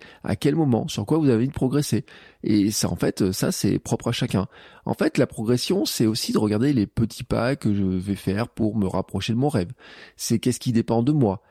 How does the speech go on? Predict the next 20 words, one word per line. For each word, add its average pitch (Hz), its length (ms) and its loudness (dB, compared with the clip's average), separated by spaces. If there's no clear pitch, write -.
Et 107 280 4
la 98 100 0
progression 104 500 -2
peut 104 140 -2
être 92 140 -2
sur 92 180 -2
le 92 80 0
plan 90 220 -4
technique, 233 480 0
elle 101 80 0
peut - 80 -4
être - 80 -6
sur 90 80 -2
le 90 80 -2
plan 90 180 -6
mental, 143 540 2
elle 110 80 0
peut - 140 -6
être 92 100 -4
sur, - 340 -2